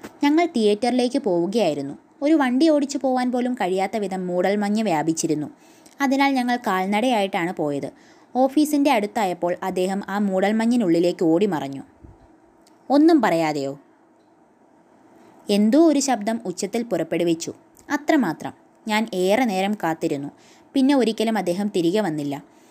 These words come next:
അടുത്ത ദിവസം രാവിലെ ഓഫീസ് തുറന്നതോടെ അദ്ദേഹത്തെ അന്വേഷിച്ച് അവരിവിടെ എത്തി.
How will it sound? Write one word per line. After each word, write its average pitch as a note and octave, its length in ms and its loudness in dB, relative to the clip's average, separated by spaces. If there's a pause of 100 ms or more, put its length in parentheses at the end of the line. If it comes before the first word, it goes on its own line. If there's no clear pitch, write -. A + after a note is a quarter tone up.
(360)
അടുത്ത A#3+ 260 0
ദിവസം C4+ 400 2
രാവിലെ G#3 380 2
ഓഫീസ് A3+ 420 -2
തുറന്നതോടെ F3 540 0
അദ്ദേഹത്തെ G3 460 -2
അന്വേഷിച്ച് F3+ 580 -2 (120)
അവരിവിടെ F#3 420 0
എത്തി. D3 260 -4